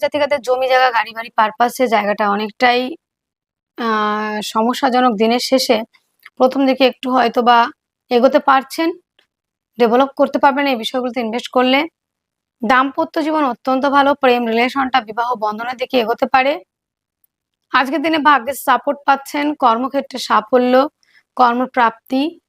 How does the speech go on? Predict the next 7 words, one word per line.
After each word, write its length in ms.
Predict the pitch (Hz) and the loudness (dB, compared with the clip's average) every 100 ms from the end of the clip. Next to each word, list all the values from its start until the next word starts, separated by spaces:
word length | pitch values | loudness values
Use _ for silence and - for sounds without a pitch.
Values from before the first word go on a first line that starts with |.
| _ _ _ _ - | _ _ _ _ 0
এবং 260 | 247 254 247 240 269 _ _ _ _ | 4 4 2 0 -4 _ _ _ _
দূরযাত্রা 520 | 269 277 269 302 302 302 | 0 4 6 4 4 -2
ভ্রমণ 280 | 277 277 285 | 0 -2 -2
সেই 220 | - 240 | -2 0
জায়গাগুলি 380 | 226 226 247 269 | 2 2 2 0
রয়েছে। 280 | 277 269 - - | 2 2 0 -2
পিতার 300 | 294 285 302 | 0 2 0